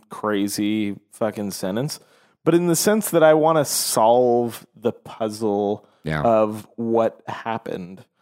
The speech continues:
Speaker 2: Well,
Speaker 1: Um,
Speaker 2: a-, and I will tell you this, uh, uh, like, uh, I s-, I mean this sincerely. Um, the notion of aspiring to the theory of the trial by jury and innocent until proven guilty and all of that,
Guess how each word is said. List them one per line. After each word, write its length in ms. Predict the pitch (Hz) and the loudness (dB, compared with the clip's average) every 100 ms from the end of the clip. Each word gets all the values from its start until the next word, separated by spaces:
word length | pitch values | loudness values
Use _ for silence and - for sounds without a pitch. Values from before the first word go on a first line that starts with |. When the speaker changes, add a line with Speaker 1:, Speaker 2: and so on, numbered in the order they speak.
| _ - - | _ -20 -4
Speaker 2:
Well, 300 | 123 113 143 | 2 4 4
Speaker 1:
Um, 140 | 120 104 | 2 0
Speaker 2:
a-, 40 | 143 104 | 0 2
and 140 | 151 143 | 2 2
I 80 | |
will 140 | 151 147 | 2 0
tell 160 | 165 160 | 0 2
you 60 | |
this, 220 | 127 117 107 | 2 0 0
uh, 240 | 107 85 | 0 2
uh, 260 | 101 90 95 | 0 -2 0
like, 280 | 107 104 - | 0 -2 -4
uh, 140 | 104 - | -4 0
I 120 | 107 | 0
s-, 120 | 101 - | 0 -2
I 100 | 101 | 0
mean 240 | 107 127 | 0 0
this 120 | 107 | -2
sincerely. 560 | - 87 - 92 80 76 _ _ _ _ | -4 -6 -2 -2 -2 -6 _ _ _ _
Um, 520 | 87 92 95 95 92 85 _ _ _ _ _ _ _ _ _ _ - 98 _ _ _ | -4 0 0 0 -2 -4 _ _ _ _ _ _ _ _ _ _ -20 -20 _ _ _
the 220 | 110 104 | -4 0
notion 480 | 113 143 170 - 123 | 2 4 2 0 0
of 140 | 113 - | -2 -2
aspiring 720 | 101 - - - 104 110 107 | -6 -4 -6 -2 0 2 0
to 120 | 90 90 | -2 -8
the 140 | 76 | -8
theory 720 | - _ 101 90 95 101 104 - - | -12 _ -4 -2 0 -2 -4 -10 -14
of 100 | 80 | -8
the 80 | 90 | -8
trial 320 | - 98 90 | -4 -2 0
by 160 | 90 | -2
jury 560 | 82 82 82 85 85 82 - - | -4 -4 -4 -2 -4 -6 -10 -8
and 80 | 82 | -6
innocent 360 | 80 80 82 | -4 -6 -6
until 240 | 80 85 78 | -6 -6 -6
proven 440 | 78 76 76 73 | -6 -8 -8 -10
guilty 420 | 71 69 73 67 | -10 -12 -12 -12
and 120 | 65 | -12
all 160 | 60 58 | -14 -16
of 80 | - | -16
that, 260 | 98 101 | -16 -16